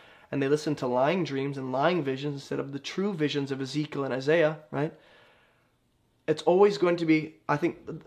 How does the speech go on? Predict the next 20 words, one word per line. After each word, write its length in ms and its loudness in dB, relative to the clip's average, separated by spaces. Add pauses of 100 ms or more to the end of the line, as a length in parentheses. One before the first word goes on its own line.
(240)
one 220 4
of 60 4
the 80 6
other 140 4
wisdom 320 2
principles 520 -2
is 100 -6
that 240 -4
prophetic 480 -2
vision 360 2
will 260 -2
always, 560 4 (180)
always 380 2
be 140 -2
consistent 800 -6 (640)
with 180 -2
the 80 -12
truth 480 -2
of 160 -10
God's, 460 -2